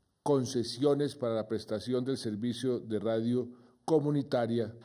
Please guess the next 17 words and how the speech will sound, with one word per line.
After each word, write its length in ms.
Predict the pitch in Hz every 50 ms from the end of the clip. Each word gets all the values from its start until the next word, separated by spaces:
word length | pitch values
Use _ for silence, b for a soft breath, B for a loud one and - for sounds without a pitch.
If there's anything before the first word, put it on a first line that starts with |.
| b b b b b b _ _ _ _ _
en 200 | _ 110 101 92
Mocoa. 440 | 95 95 - - - 64 58 - - _ _ _ _ _ b b b b b b b b b b b b b _ 208 170
Se 520 | - - - 151 135 135 131 131 135 135 135
decretaron, 720 | 131 127 - 127 113 - 143 147 160 165 160 151 127 b b b b b b b b b b _ _ _ _ - -
eh, 280 | 113 117 113 107 113 117
traslados 640 | - 131 127 127 135 143 151 160 165 165 160 147
de 80 | 139 135
los 160 | 117 117 110
recursos 500 | 98 113 110 - 135 143 127 147 151 -
presupuestales 640 | - 143 110 117 120 - 113 101 - 127 131 139 131
necesarios 680 | 127 117 - 107 98 - 131 139 139 147 160 156 139 -
para 160 | 131 117 113
atender 340 | 107 - 110 107 110 117 131
la 60 | 131
emergencia 560 | 123 113 98 95 92 117 120 117 110 131 127
de 40 | 117
reconstrucción. 720 | 101 101 90 - 101 92 - - 87 - - 123 95 -